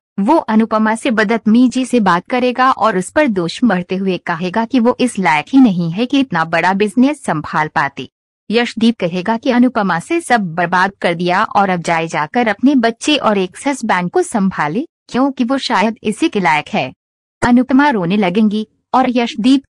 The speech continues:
बीजी से माफी मांगेगी। इसी बीच लोग पत्थरबाजी शुरू कर देंगे। एक पत्थर बीजी को लगेगा और दूसरा अनुपमा को। अनुज को भी चोट आएगी, लेकिन अनुपमा अभी भी बीजी को संभालने में लगी रहेगी।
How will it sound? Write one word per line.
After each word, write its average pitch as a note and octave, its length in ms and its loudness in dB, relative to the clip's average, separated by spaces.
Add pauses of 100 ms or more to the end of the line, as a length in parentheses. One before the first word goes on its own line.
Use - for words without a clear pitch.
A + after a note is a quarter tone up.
बीजी B3 340 2
से C#4+ 180 -2
माफी G#3+ 380 2
मांगेगी। E3 600 -2 (420)
इसी C4+ 280 2
बीच A3+ 380 -2
लोग G3 260 0
पत्थरबाजी A3+ 800 -2
शुरू G3+ 260 -2
कर D#3+ 180 -4
देंगे। D#3 400 -6 (420)
एक D#4+ 200 0 (100)
पत्थर C#4 280 -2
बीजी D4+ 320 0
को F4+ 160 0
लगेगा A#3 500 2
और G#3 240 -4
दूसरा E3 400 -4
अनुपमा A3 540 0
को। E3+ 240 -4 (420)
अनुज C4 360 2
को C#4 120 -2
भी D4 140 0
चोट F3 280 0
आएगी, D#3+ 360 -6 (420)
लेकिन A#3+ 380 2
अनुपमा A3 440 0
अभी A#3 260 2
भी E4+ 140 2
बीजी E4 320 0
को G#4 140 4
संभालने G#3 540 2
में C4 120 4
लगी F3 280 -2
रहेगी। D#3 460 -6